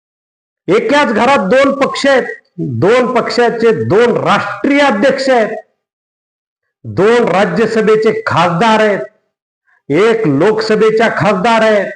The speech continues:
घरात दोन आमदार आहेत आणि त्या दोन आमदारापैकी एक उपमुख्यमंत्री आहेत. इतका तुमचा घराणेशाहीचा इतिहास महाग असताना फडणवीसांचा मामे भाचा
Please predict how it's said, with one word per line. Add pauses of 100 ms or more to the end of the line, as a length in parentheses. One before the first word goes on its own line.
(760)
घरात
दोन
आमदार
आहेत (260)
आणि
त्या
दोन
आमदारापैकी (260)
एक (140)
उपमुख्यमंत्री
आहेत. (520)
इतका (100)
तुमचा
घराणेशाहीचा
इतिहास
महाग
असताना (500)
फडणवीसांचा
मामे
भाचा